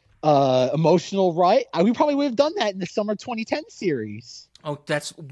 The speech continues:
Speaker 2: that's right, twenty ten. That's twen-, well, that, okay, that won't come up till twenty thirty. <laughs>
Speaker 1: Yes, we have another decade to worry about this.
Speaker 2: Oh my God! Well, I don't know why so much of that movie is coming back to me now. It's insane. <laughs>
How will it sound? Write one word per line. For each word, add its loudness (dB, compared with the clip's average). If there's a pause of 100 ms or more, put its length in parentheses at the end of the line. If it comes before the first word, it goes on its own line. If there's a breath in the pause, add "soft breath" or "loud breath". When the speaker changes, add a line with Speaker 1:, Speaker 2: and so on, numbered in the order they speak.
Speaker 2:
that's -4
right, -6
twenty -10
ten. -10 (100)
That's -14
twen-, -16
well, 0
that, 2 (340 soft breath)
okay, -2
that 0
won't -6
come -2
up -8
till -6
twenty -6
thirty. -8
<laughs> 2
Speaker 1:
Yes, 8
we 2
have 4
another 4
decade 2
to 0
worry 0
about -6
this. -10 (1400 loud breath)
Speaker 2:
Oh -4
my -8
God! -12
Well, -10
I -4
don't -4
know -2
why -2
so -6
much -6
of -10
that -6
movie -4
is -6
coming -8
back -6
to -6
me -6
now. -10
It's -12
insane. -4
<laughs> -20